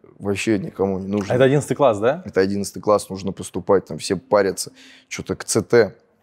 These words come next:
Speaker 1: В России Е Г, в Беларуси Ц Т. Э, готовятся все к Ц Т. Э, а я такой: "Ха, а я в Москву поехал покорять".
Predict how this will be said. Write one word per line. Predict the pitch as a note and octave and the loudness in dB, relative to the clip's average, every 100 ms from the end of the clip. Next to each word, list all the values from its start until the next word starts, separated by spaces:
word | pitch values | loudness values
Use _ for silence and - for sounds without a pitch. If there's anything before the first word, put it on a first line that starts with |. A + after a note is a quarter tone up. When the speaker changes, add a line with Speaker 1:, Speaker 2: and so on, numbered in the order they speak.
| _ _ - | _ _ -12
Speaker 1:
В | G2 | -2
России | G#2 G2+ A#2 | 0 2 0
Е | G#2 | 0
Г, | G2 A2+ B2+ | 2 4 4
в | G2 | 4
Беларуси | F#2+ G2+ G#2 - | 0 0 0 -4
Ц | - G#2 | -8 -8
Т. | G2+ G2 _ _ _ _ | -4 -6 _ _ _ _
Э, | - F2+ | -4 -2
готовятся | F#2+ G#2 - G#2+ - | 0 0 2 0 0
все | F#2+ - | -6 -6
к | G2+ | -6
Ц | - G#2+ | -6 -4
Т. | - A#2+ G#2 - - - | 2 4 4 -2 -20 -20
Э, | - B1+ A1+ A1 - | -12 -10 -10 -10 -6
а | A#2+ | -4
я | - | -4
такой: | - - | -6 -8
"Ха, | A2+ A#2 A#2 _ _ - | -2 0 0 _ _ -4
а | - | 2
я | A2+ | 4
в | |
Москву | G#2+ G2+ - | 2 -4 -6
поехал | F#2 F#2+ F#2 - | -6 -6 -8 -12
покорять". | G2 - F#2 E2 | -16 -10 -10 -10